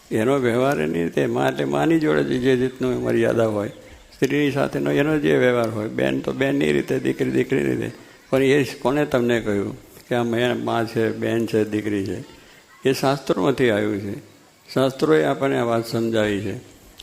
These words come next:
આપણા જે ઋષિમુનિઓ થયા એને. અને એ રીતે દરેકની મર્યાદાઓ છે. તો એ બધી જો મર્યાદાઓ આપણે સમજતા હોય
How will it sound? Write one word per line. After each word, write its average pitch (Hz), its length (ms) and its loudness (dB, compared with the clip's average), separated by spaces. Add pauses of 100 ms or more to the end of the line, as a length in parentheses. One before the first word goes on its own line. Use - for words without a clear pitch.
(140)
આપણા 113 240 -2
જે 107 200 0
ઋષિમુનિઓ 110 580 -2
થયા 123 260 -2
એને. 104 300 -2 (460)
અને 123 120 2
એ 139 140 6
રીતે 151 240 4
દરેકની 139 400 2
મર્યાદાઓ 120 720 0
છે. 104 220 -6
તો - 420 -8
એ 131 40 4
બધી 127 300 4
જો 156 140 0
મર્યાદાઓ 143 480 2
આપણે 139 320 0
સમજતા 131 500 0
હોય 117 220 -2